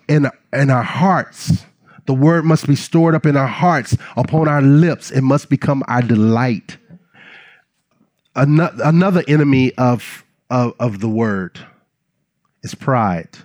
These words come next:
James tells us God resists the proud.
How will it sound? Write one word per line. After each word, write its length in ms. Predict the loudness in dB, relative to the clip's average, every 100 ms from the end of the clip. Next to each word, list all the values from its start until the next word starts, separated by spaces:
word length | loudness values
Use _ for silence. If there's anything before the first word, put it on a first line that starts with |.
| _ _ _ _ _ _ _ _ _ _ _ _ _ _ _ _ _ _ _ -8
James 440 | -2 0 -2 -2
tells 280 | 0 0 0
us 200 | -2 0
God 320 | 0 0 0
resists 500 | -2 -2 0 2 2
the 120 | -2
proud. 680 | -6 -2 0 0 -2 -10